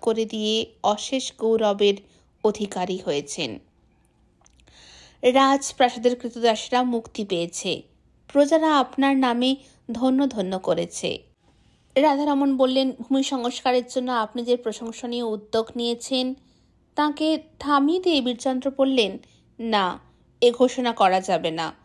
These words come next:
এই প্রথা রদ করবার সময় এখনো আসেনি। এই প্রথা অতি প্রাচীন ও ধর্মীয়। এ রাজ্যে সতীদের কেউ জোর করে না,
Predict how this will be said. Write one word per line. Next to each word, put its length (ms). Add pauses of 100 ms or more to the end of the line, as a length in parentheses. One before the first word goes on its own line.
(400)
এই 100
প্রথা 360
রদ 280 (140)
করবার 340
সময় 480
এখনো 340
আসেনি। 540 (500)
এই 140
প্রথা 440
অতি 240
প্রাচীন 720 (380)
ও 80
ধর্মীয়। 540 (680)
এ 140
রাজ্যে 400
সতীদের 460
কেউ 200
জোর 340
করে 320
না, 260